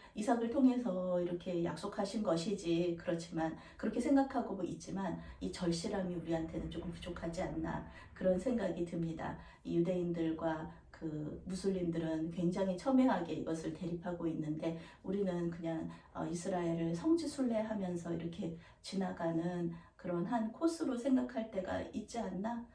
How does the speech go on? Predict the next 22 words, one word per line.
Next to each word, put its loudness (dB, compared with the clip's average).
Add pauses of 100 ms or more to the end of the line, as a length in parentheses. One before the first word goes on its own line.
(140)
아, 0
이제 0
그런 -4
생각을 -2
하게 -4
되면서요. -2 (340)
아, -4 (100)
정말 -6 (280)
이 -4
무슬림들과, 0 (320)
어, -4
유대인들 0
사이에 -2 (140)
좀 -8
평화가 2
있었으면 -4
좋겠다. -8 (300)
이스라엘의 0
평화를 0
위해서 -2
계속해서 -4
기도하라고, -2